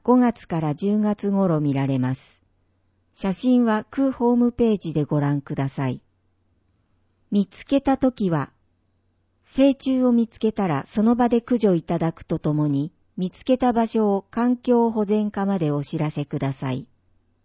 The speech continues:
問い合わせ先、環境保全課調査係、電話三六四七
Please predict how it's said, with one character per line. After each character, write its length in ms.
問 220
い 80
合 60
わ 120
せ 160
先、 460
環 260
境 320
保 160
全 260
課 380
調 260
査 180
係、 520
電 300
話 200
三 380
六 260
四 280
七 360